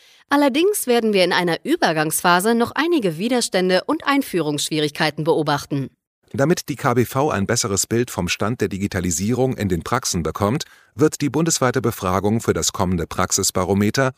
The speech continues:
Speaker 2: für alle ambulant tätigen ÄrztInnen und PsychotherapeutInnen geöffnet.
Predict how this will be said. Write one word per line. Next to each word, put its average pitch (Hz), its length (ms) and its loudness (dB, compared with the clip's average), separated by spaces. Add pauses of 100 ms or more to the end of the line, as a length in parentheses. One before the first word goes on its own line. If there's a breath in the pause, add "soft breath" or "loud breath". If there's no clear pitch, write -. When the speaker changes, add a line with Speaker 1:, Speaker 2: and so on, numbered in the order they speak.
(160)
Speaker 2:
für - 200 0
alle 156 220 0
ambulant 104 520 0
tätigen 104 440 -2
ÄrztInnen 110 640 -2
und 120 200 -4
PsychotherapeutInnen 101 1160 -2
geöffnet. - 580 -2